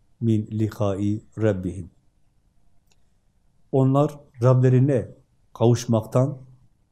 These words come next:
şüphe içindedirler. Allah'ın likası hakkında şüphe içindedirler.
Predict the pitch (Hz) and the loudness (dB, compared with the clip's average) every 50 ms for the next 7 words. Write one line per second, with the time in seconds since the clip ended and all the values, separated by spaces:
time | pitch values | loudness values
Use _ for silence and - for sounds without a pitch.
0 | _ _ _ - - 151 131 - 143 160 160 120 - - 110 101 95 92 87 95 | _ _ _ -10 -8 -8 -6 0 0 0 0 0 -4 -6 -6 -6 -4 -6 -6 -8
1 | 90 82 80 76 76 - _ _ _ _ _ _ _ _ _ _ _ _ _ _ | -12 -12 -14 -16 -18 -20 _ _ _ _ _ _ _ _ _ _ _ _ _ _
2 | _ _ _ _ _ _ - 113 127 131 143 143 123 143 175 170 127 104 101 117 | _ _ _ _ _ _ -2 -2 0 2 2 2 2 4 2 2 0 0 -2 -2
3 | 131 127 127 139 131 127 - 180 160 123 117 117 117 - 120 117 117 123 135 - | -2 -2 -2 -4 -6 -4 -2 -4 -2 0 -2 -2 -2 -4 -4 -2 0 -2 -2 -4
4 | 143 143 - - _ _ - - - 123 127 127 135 131 113 - - - 98 95 | -4 -10 -14 -20 _ _ -14 -10 -10 -8 -2 0 0 0 0 -4 -6 -8 -6 -6
5 | 95 92 92 95 92 90 76 76 - _ | -6 -6 -6 -8 -12 -12 -14 -18 -20 _